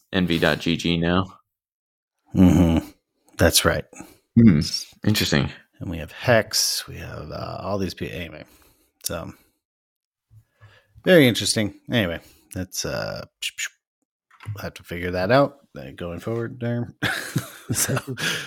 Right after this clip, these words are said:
Speaker 2: uh, anyway, uh, where do we go? Should we get going into the stand-up?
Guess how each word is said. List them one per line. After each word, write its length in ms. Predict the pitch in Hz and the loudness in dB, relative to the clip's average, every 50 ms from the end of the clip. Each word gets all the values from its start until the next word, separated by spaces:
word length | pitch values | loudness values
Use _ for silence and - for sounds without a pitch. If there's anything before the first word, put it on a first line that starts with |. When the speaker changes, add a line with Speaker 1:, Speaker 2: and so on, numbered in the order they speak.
| - - - | -8 0 6
Speaker 2:
uh, 220 | 131 131 135 135 123 | 8 8 10 8 8
anyway, 320 | 160 190 190 135 101 98 - - - - - | 4 4 4 4 2 2 -2 -6 -12 -2 4
uh, 580 | 127 131 131 127 123 120 120 117 113 113 110 110 | 6 8 10 10 10 10 8 8 8 6 6 4
where 340 | 127 165 185 196 202 208 | 2 0 0 0 -2 -2
do 100 | 190 170 | -4 -4
we 120 | 151 127 101 | -4 -4 -2
go? 380 | - 104 78 67 60 55 50 | -2 -2 -2 -2 -4 -6 -6
Should 200 | - - - 98 | -6 -6 -4 -4
we 100 | 92 92 | -4 -6
get 260 | 85 - 110 113 127 120 | -2 -2 -2 -2 0 0
going 360 | 98 95 98 107 120 135 120 | 0 2 2 4 4 4 4
into 200 | 104 98 101 98 | 4 2 2 0
the 80 | 92 87 | 0 -2
stand-up? 500 | - - - 92 90 98 - 80 - | -2 -2 -2 0 2 2 2 2 0